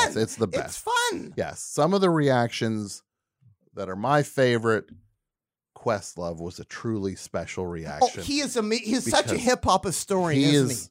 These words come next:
Speaker 2: he?
Speaker 1: he is such a student of all music. He's such a font of knowledge. And,
Speaker 2: And I
Speaker 1: but, but he was also a fan of yours. And he sees, he says, "I've been waiting for this moment.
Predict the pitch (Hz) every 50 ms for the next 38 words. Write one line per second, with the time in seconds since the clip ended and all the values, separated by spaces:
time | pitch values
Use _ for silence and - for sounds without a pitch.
0 | _ - 101 113 127 131 123 107 - - - 120 123 - - 131 127 120 - -
1 | - - - 131 131 135 139 156 170 170 147 - - - _ _ _ _ _ _
2 | _ _ _ - - 120 120 117 120 117 - - _ _ _ _ _ _ _ -
3 | 123 147 208 220 180 110 78 - - - - _ _ _ _ _ - 120 113 -
4 | - 151 151 - - 120 107 101 90 82 82 - - _ _ _ - - - 156
5 | 165 190 202 185 - 151 117 123 147 165 175 165 123 92 78 - - _ _ _
6 | _ _ _ _ _ _ _ _ _ _ _ _ _ _ _ - - 214 - -
7 | 277 285 285 320 277 277 285 170 151 247 247 233 214 240 247 240 233 247 233 220
8 | - - 233 240 233 214 180 208 247 262 220 160 147 147 143 165 220 262 285 -
9 | - 247 233 226 196 175 - 135 135 202 220 233 190 196 190 170 151 - - -
10 | - - _ _ - 95 87 98 95 90 92 104 107 107 117 123 - - 131 135
11 | 131 - - 123 117 113 110 107 107 113 - -